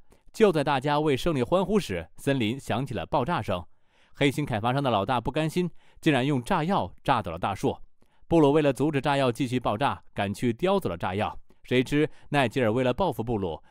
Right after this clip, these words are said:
竟想和布鲁同归于尽。最后，炸药在天空中爆炸，好在布鲁和奈吉尔并没有大碍。结局是奈吉尔被琳达捉住带走，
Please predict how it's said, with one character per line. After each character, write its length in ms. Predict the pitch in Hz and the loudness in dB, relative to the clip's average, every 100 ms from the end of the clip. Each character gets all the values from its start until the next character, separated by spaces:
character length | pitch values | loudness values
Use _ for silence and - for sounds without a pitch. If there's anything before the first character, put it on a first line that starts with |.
| - | -12
竟 180 | - 143 | 0 0
想 180 | 113 95 | 0 -2
和 140 | - | -2
布 160 | 117 170 | 0 0
鲁 120 | 87 | 0
同 240 | - 104 | -4 -4
归 160 | 127 202 | 0 0
于 120 | 110 | 0
尽。 180 | 98 120 - - _ - | -2 -4 -4 -20 _ -4
最 160 | 143 120 | 0 2
后， 220 | 123 110 - - | 2 -2 -8 -8
炸 180 | - 143 | -2 0
药 140 | 123 110 | 2 0
在 140 | 117 | -2
天 200 | - 160 | -2 -2
空 140 | 151 | -2
中 120 | 151 165 | -2 0
爆 140 | 143 | 0
炸， 220 | 107 95 - - - | -2 -6 -10 -20 -20
好 200 | - 127 | 0 2
在 160 | 127 143 | 4 0
布 160 | 143 139 | 2 0
鲁 120 | 113 | 2
和 120 | 127 | 0
奈 180 | 139 120 | 0 -2
吉 140 | 123 | 0
尔 160 | 117 113 | 0 0
并 200 | 196 151 | -2 -2
没 80 | 113 | -2
有 100 | 90 | -4
大 180 | 101 | -6
碍。 220 | 80 85 - - - | -6 -10 -14 -20 -2
结 160 | 151 180 | 2 4
局 140 | 185 | 2
是 280 | 170 185 143 | 2 2 2
奈 140 | 143 160 | 0 0
吉 120 | 143 | 2
尔 120 | 139 | 2
被 140 | 113 131 | 2 0
琳 160 | 156 | 0
达 160 | 151 123 | 0 0
捉 160 | 139 | 0
住 100 | 147 | 0
带 140 | 143 131 | 0 -2
走， 340 | 92 85 104 | -2 -4 -6